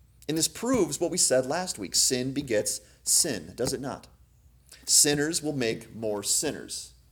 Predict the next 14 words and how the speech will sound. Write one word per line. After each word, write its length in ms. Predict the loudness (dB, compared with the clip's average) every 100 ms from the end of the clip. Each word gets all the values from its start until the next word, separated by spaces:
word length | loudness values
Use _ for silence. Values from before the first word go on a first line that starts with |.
| _ _ -20 -20 -20 _ _ -18 0
Sin 340 | 2 4 4
infects 400 | 2 4 4 4
a 80 | 2
hundred 260 | 2 0
percent 300 | 0 0 2
of 60 | 2
the 60 | 0
people, 420 | -4 -4 -4 -4 -14 -8
and 100 | -2
it 80 | -2
destroys 540 | -2 -4 -2 0 0 2
everything 440 | 2 2 0 -4
it 100 | -4
touches. 480 | -4 -8 -10 -14